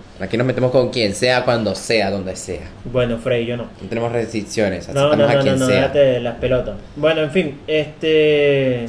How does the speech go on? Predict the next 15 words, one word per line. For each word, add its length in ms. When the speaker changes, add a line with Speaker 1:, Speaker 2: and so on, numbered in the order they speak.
Speaker 2:
¿qué 60
estábamos 300
hablando? 240
Speaker 1:
El 200
capum 260
capum. 240
Speaker 2:
No 140
vale, 300
antes 240
de 100
eso. 220
Speaker 1:
Ah, 520
ah, 460
ah, 300
de, 420